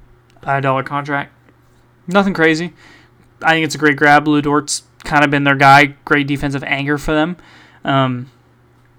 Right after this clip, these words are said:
good for them, and then they grabbed a two-way player. Um, nothing crazy, nothing to ruin their roster. They grabbed Chet. Chet's played great in the Summer League,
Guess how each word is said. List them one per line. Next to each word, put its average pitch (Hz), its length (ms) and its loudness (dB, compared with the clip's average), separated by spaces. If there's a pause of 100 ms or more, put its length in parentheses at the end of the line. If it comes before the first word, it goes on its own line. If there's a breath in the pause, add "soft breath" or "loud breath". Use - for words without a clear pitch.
(600)
good 156 140 0
for 151 80 -4
them, 147 300 0
and 135 100 -4
then 131 120 -6
they 131 100 -8
grabbed 135 240 -2
a 135 100 -4
two-way 143 300 -4
player. 143 460 -2 (480 soft breath)
Um, 139 580 -6 (540)
nothing 233 260 0
crazy, 220 320 0
nothing 214 240 0
to 214 60 0
ruin 214 200 0
their 214 120 0
roster. 202 420 2
They 190 100 -2
grabbed 170 240 0
Chet. 190 300 -2 (840)
Chet's - 280 -2 (240)
played 165 200 0
great 156 160 2
in 185 60 -8
the 180 60 -8
Summer 180 280 -2
League, 196 280 -4